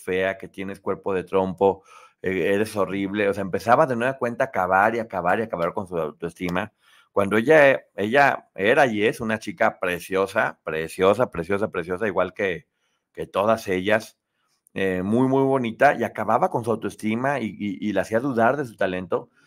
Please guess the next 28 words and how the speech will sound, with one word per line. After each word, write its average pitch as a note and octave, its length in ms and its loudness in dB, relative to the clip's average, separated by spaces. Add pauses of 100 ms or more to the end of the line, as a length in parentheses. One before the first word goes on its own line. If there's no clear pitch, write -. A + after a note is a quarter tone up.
(280)
porque C3+ 260 4
este F#3 160 2
tipo A3 240 -2
de F#3+ 80 2
hombres F#3+ 160 0
son F3 200 -4
tan E3+ 240 2
poca D3+ 300 -2
cosa G2+ 400 -4
que G#2+ 80 -14
tiene, A#2+ 400 -10
cuando G2+ 240 -6
ven B2+ 140 0
a D#3+ 40 -4
las C#3+ 140 2
mujeres C3+ 400 -4
tan B2+ 200 -2
arriba B2 340 0
de G2+ 100 -2
ellos, F2+ 300 -10
que G#2+ 100 -14
se G#2 80 -14
encargan C3 500 2
de B2 120 -2
golpearlas A#2 420 0
para G2+ 300 2
que G2+ 140 -4
ellas C#3 440 2